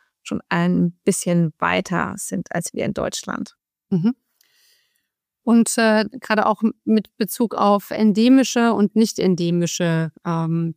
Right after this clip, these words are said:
Speaker 2: Targetierung, wie seid ihr hier aufgestellt?
Speaker 1: Ja, unsere Daten sind natürlich auch sehr spannend für nicht-endemische Kunden. Also gerade über so eine Plattform wie The Trade Desk sehen wir natürlich, dass auch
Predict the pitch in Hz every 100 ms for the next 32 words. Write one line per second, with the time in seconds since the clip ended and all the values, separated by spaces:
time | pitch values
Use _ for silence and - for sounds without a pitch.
0 | - - 180 175 - - 202 190 220 240
1 | - - _ _ _ _ 190 196 202 208
2 | 202 202 - 269 165 - 160 - 175 160
3 | - - _ _ _ _ _ _ _ _
4 | _ _ _ _ _ _ - 285 - 202
5 | 214 208 - 180 220 - 277 220 214 -
6 | 220 - 202 - - 202 226 - - 190
7 | 196 247 254 - 202 226 - 269 262 254
8 | 254 269 262 - - 269 339 - 339 330
9 | 208 208 190 202 190 196 220 220 208 208
10 | 202 202 - - 220 - 220 208 208 196
11 | - 196 220 - 220 220 - - - -
12 | - - 214 220 214 202 196 - 202 196
13 | - 202 185 - 190